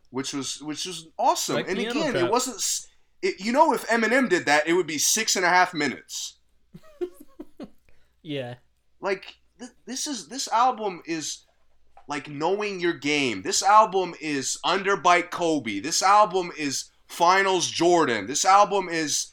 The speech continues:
Speaker 1: uh, twenty twelve Game Six LeBron.
Speaker 2: <laughs> Yeah.
Speaker 1: Like, this album
Speaker 2: It is.
Speaker 1: is a, a fucking,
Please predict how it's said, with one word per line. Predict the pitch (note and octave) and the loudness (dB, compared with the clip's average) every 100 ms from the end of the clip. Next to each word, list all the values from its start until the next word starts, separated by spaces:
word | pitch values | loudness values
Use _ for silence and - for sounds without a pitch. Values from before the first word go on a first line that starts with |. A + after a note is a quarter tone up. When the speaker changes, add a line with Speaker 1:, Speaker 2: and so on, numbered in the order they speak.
| _ _ _ | _ _ _
Speaker 1:
uh, | D3 C#3+ C3+ | 0 0 0
twenty | - G3 G3+ | -2 0 0
twelve | G3 F#3 F#3+ F#3 C3+ | -2 2 4 4 2
Game | D#3+ E3+ | 0 0
Six | - F#3 F#3 - | 0 0 0 -2
LeBron. | E3 D#3+ C#3+ C3+ G2+ D2 C#2+ _ _ _ _ _ _ _ _ - _ - | -4 -2 2 2 2 -2 -14 _ _ _ _ _ _ _ _ -20 _ -18
Speaker 2:
<laughs> | D4 - - - _ - - B2+ | -18 -16 -18 -18 _ -20 -20 -14
Yeah. | D#3 C3+ A2 - - | -6 -6 -6 -12 -8
Speaker 1:
Like, | F#3+ F3 | -8 -8
this | A#3+ - | -8 -2
album | A3 C4 B3 G#3+ | 2 2 2 -2
Speaker 2:
It | F3+ | -2
is. | D#3+ - | -4 -4
Speaker 1:
is | D#3+ | -6
a, | D#3+ C#3+ - _ _ _ _ - | -4 -4 -4 _ _ _ _ -4
a | C3+ B2 | -2 -4
fucking, | - - - - F#3 G#3 E3+ C3 | -8 -20 -20 -20 -14 -6 -4 -4